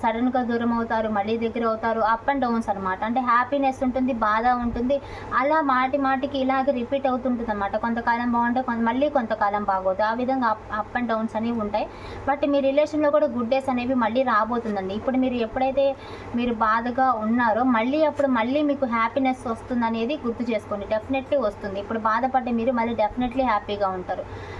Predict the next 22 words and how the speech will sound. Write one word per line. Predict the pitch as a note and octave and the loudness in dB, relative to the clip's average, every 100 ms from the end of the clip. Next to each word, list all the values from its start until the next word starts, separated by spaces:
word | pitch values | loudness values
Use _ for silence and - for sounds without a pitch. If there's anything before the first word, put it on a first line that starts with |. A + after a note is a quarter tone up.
| - - - | -12 -10 -2
ఆ, | G#3 G3+ G3+ G#3 A3 | 0 2 0 -2 -2
మీ | B3+ B3+ | -2 0
పర్సన్ | B3 C#4+ C4 | 0 2 0
డిసిషన్ | B3 B3 C#4 C4 B3+ | -2 -2 0 2 0
కూడా | B3+ | 0
తీసుకుంటారు, | B3 A#3 - A#3+ B3 B3 | -4 -4 -2 -2 0 0
మళ్ళీ | A3+ A3+ B3+ B3 | 0 0 0 0
మీరు | A#3 A#3 | 0 -2
కలుస్తారు. | A3 A3+ - A3+ B3+ A#3+ | -2 -2 -2 0 0 0
మీ | |
రిలేషన్‌ని | A3+ A3 A#3+ B3+ C4 B3+ | 0 -2 -2 0 0 2
మీ | A#3 A3 | 0 0
పర్సన్ | G#3 A#3+ A#3 | 0 0 -2
మర్చిపోవాలని | G#3 - A3+ A#3 A3 G#3+ G3+ | -2 -4 0 2 2 0 0
అనుకోవట్లేదు. | G3+ A3 G#3+ G#3 G#3+ G3+ D4 - - - | -4 -2 0 0 0 0 0 -2 -8 -4
ఇంకా | A#3+ C4 D4 D#4 | 0 0 2 2
మీ | D4+ C4+ B3 | 2 0 -2
విషయంలో | - C4+ C4 C#4 | 0 2 4 4
వాళ్ళు | C#4 A#3 A#3 A3 | 4 2 0 0
ఓవర్ | A3+ B3+ B3+ | 2 0 2
థింక్ | B3 A#3 | -2 0
చేస్తున్నారు. | A3+ A3+ - A3 | 0 -2 -2 -2